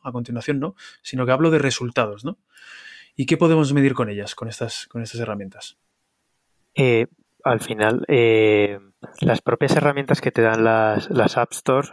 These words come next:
Speaker 2: eh, son bastante útiles, realmente, eh, tanto Google Play Console como, como App Store Connect, bueno, o Huawei App Connect.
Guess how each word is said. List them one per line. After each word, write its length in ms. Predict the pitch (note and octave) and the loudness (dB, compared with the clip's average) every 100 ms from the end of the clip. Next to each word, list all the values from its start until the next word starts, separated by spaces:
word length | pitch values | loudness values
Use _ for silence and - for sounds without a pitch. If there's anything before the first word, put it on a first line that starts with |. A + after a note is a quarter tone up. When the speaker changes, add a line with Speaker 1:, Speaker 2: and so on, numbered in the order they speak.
| - - | -12 0
Speaker 2:
eh, 520 | B2+ A#2 A2+ A2 G#2 - - - - _ - | 4 4 4 2 -2 -10 -18 -18 -20 _ -12
son 180 | - B2 | -6 -2
bastante 400 | B2+ C3 A#2+ A#2 | 0 -2 0 0
útiles, 500 | B2+ C#3 C#3+ - - - - | 2 0 -2 -4 -14 -16 -4
realmente, 720 | C3 A#2+ A#2 A#2+ A#2+ D3 - | 0 0 0 -4 0 -2 0
eh, 180 | B2+ A#2+ | 2 2
tanto 520 | A#2 A2 - A2+ A2+ | 2 0 0 2 2
Google 320 | G#2+ A2+ A2+ | 2 2 2
Play 580 | A2 A#2 A2+ A2+ A2 A2 | 2 2 4 4 4 2
Console 480 | - G#2+ F#2+ A#2 A2+ - | 0 -4 -2 0 0 -2
como, 360 | G#2+ G2+ G2+ G#2 | -8 -8 -10 -12
como 220 | - A2 A#2 | -10 -2 -2
App 120 | A#2 | -2
Store 260 | - A2+ | -4 -2
Connect, 300 | G#2+ A2 C3+ | -2 -4 -4
bueno, 220 | C#3+ A#2+ G#2 | -2 -2 -2
o 140 | G2 | 0
Huawei 800 | A2 G#2 G#2 A2 G#2 G#2 G2+ A#2 _ _ _ | 2 4 4 2 2 0 -2 -10 _ _ _
App 160 | - A#2+ | -6 -4
Connect. 420 | - A2+ D3 - | -2 -2 -4 -8